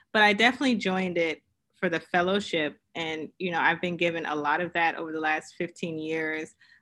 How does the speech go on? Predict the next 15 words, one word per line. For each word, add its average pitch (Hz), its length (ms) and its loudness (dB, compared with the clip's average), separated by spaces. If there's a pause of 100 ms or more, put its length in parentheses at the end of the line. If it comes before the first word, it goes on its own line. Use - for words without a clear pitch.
a 180 80 0
lot 175 240 4
of 180 160 -4
career 170 420 -2
help 180 600 -2 (440)
at, 165 300 2 (360)
at 165 180 0
one 180 180 0
point. 180 320 -4
And 262 140 0
still, 233 520 2
I 185 100 2
was 180 140 -4
interested 180 520 -4
in 156 500 -8